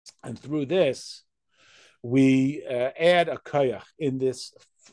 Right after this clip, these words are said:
uh, divine flame, this, this throne, to draw down and to subsume and to burn off the power of taiva, that animalistic impulse, and to elevate it back to its origin. And then it radiates in the Midas of Hashem,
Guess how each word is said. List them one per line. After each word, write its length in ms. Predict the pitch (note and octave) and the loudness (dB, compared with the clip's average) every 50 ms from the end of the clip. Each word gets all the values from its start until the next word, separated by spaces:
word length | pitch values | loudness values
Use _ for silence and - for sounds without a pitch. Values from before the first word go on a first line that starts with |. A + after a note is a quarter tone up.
| _ C3 | _ -8
uh, 160 | B2+ A#2+ A#2 A#2 | -6 -6 -6 -6
divine 460 | - C3+ A#2+ G#2 B2+ C#3 C#3+ C#3+ C3+ A#2+ | -6 -8 -6 -2 -2 -2 -2 -4 -6 -8
flame, 580 | - - D3 F3+ G3+ F#3+ C#3 B2 C3 C3 C3 B2 | -10 -4 -2 0 0 0 -2 -4 -6 -10 -6 -4
this, 340 | C3+ C3 B2+ - - - - _ _ _ _ _ _ _ | -4 -4 -4 -6 -18 -20 -20 _ _ _ _ _ _ _
this 260 | C3 B2+ A#2 - - | -6 -6 -6 -6 -14
throne, 560 | - - B2 B2+ E3+ G3+ F#3+ C#3+ C3 C3+ C3+ | -14 -6 0 4 4 4 4 4 0 -4 -6
to 100 | C3+ C#3+ | -10 -14
draw 300 | C3 A#2 D3+ F#3 G3 F#3+ | -14 -8 -4 -2 -2 -2
down 460 | E3+ C3 A#2+ A#2+ B2+ C3 B2+ C3 C3 - _ _ _ _ _ _ _ _ | -2 -2 -4 -2 -2 -2 -2 -4 -8 -12 _ _ _ _ _ _ _ _
and 180 | - C3+ B2 - | -4 -4 -4 -4
to 80 | - B2 | -8 -16
subsume 680 | - - C#3 B2 - - - D3 C#3 C3 A2 G2 F2+ _ | -16 -16 -18 -18 -18 -10 -6 -2 -2 -2 -2 -6 -12 _
and 200 | - D3+ D#3+ D#3 - | -6 -6 -6 -6 -6
to 100 | D#3 C#3+ | -10 -10
burn 340 | - - F3 F#3 F#3 F3+ F3+ | -6 -4 -2 -2 -2 -2 -4
off 400 | - - B2 B2+ C3 B2+ - _ | -6 -2 0 2 2 2 0 _
the 100 | C3+ B2 | -12 -12
power 440 | - - - C3 B2+ B2+ B2+ B2+ | -10 -6 -4 -2 -2 0 -2 -2
of 160 | B2+ B2 - - | -4 -6 -8 -8
taiva, 720 | - D3 D#3+ G3+ G3 D3+ - C3+ C3 C3 C3 B2+ C3 C3+ _ _ _ _ _ _ _ | -4 -2 0 0 0 0 -2 -2 -2 -2 -2 -4 -4 -6 _ _ _ _ _ _ _
that 220 | B2 C3 C3 C#3 - - | 0 2 2 2 -2 -6
animalistic 920 | B2+ C3+ C3+ C3+ C3 B2+ B2 B2+ C#3 D#3 D3 - - - C#3+ C3 B2+ - | -6 -4 -4 -4 -6 -8 -8 -6 -6 -6 -6 -8 -6 -4 -4 -4 -4 -6
impulse, 640 | - E3+ F3+ G#3+ G3 - - A#2+ A#2 A#2 A#2+ - - | -4 -4 -4 -4 -4 -6 -6 -6 -4 -4 -4 -6 -8
and 120 | C#3 C3+ | -10 -10
to 120 | D3 - | -8 -2
elevate 420 | D#3+ F3+ G3 F#3+ D3+ A2+ C3 C3 C3 | -2 0 0 0 0 0 -2 -2 -2
it 120 | B2+ - | -4 -4
back 220 | - B2+ C3 B2 - | -4 -6 -6 -6 -8
to 120 | - C3 C3+ | -6 -6 -4
its 120 | B2 - | -4 -2
origin. 540 | B2+ C#3+ F3 G3 G3+ F3 C3+ - C3 B2+ B2+ | 2 4 4 4 4 2 0 -2 -4 -2 -2
And 120 | C3 C3+ | -2 -2
then 180 | D3+ F3 F#3 E3+ | -2 -2 0 0
it 120 | D#3 C#3 B2 | -2 -4 -2
radiates 540 | C#3 F3 G3 F#3+ C#3 B2+ B2+ C3+ B2+ - - | 0 0 0 0 0 -2 -4 -4 -4 -8 -10
in 80 | B2+ | -10
the 80 | B2+ C3 | -10 -8
Midas 300 | B2+ C3 B2+ B2+ - - | -8 -10 -12 -10 -4 -4
of 100 | C3+ B2+ | -2 -2
Hashem, 460 | C3 C3 - - D3 C#3+ C3 A2 F#2 | -2 -4 -2 2 4 4 4 4 0